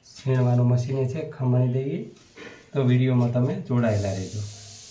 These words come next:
ફટાફટ આપણે છોલી દઈએ. મિત્રો, બહુ છાલ ના કાઢવાની હોય,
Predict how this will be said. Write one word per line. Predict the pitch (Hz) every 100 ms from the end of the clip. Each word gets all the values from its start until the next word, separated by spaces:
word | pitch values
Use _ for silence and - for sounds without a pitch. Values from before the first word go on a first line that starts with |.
| - - - 247 - - -
ફટાફટ | 117 120 120 113
આપણે | 113 117 156 - - - - - - - - - - _ - - _ - - - _ - - _ _
છોલી | 117 113 107
દઈએ. | 101 98 104 - - - - - -
મિત્રો, | 151 175 156
બહુ | 151 170 170 165 156
છાલ | - 151 165
ના | 170
કાઢવાની | 139 117 120 120 123
હોય, | 127 214